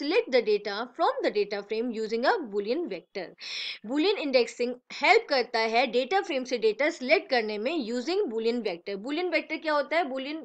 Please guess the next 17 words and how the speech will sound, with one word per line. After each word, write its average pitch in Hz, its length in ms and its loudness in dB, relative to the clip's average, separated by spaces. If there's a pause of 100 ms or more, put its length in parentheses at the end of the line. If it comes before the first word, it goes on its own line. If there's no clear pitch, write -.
(520)
vector 277 380 4
is 415 120 6
a 330 100 6
list 330 280 4
of 247 120 0
values। 190 460 -4
ओके, 320 360 0 (280)
वेक्टर 262 420 2
क्या 330 180 2
होता 311 220 4
है? 339 40 4
List 277 280 -2
of 294 100 0
values, 254 320 2
जिसको 285 300 -6
आप 285 200 4
रो 240 180 0